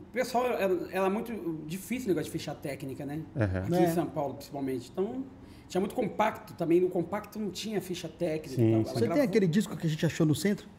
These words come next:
Speaker 1: Ah, tem,
Speaker 3: Um disco
Speaker 1: tem.
Speaker 3: que ela foi corista de sambas de carnaval e tal.
Speaker 2: Que
Speaker 3: Muito
Speaker 2: legal.
Speaker 3: legal, muito legal, muito legal.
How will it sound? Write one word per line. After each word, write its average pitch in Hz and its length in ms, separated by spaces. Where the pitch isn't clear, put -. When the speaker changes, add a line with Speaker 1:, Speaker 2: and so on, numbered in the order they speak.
Speaker 1:
Ah, 147 80
tem, 151 640
Speaker 3:
Um 160 80
disco 147 200
Speaker 1:
tem. 156 80
Speaker 3:
que 170 60
ela 175 200
foi 180 180
corista 175 420
de 160 400
sambas 180 360
de 156 80
carnaval 143 640
e - 20
tal. - 180
Speaker 2:
Que 143 100
Speaker 3:
Muito 113 80
Speaker 2:
legal. 120 240
Speaker 3:
legal, 135 260
muito 156 440
legal, 131 280
muito 165 440
legal. 135 260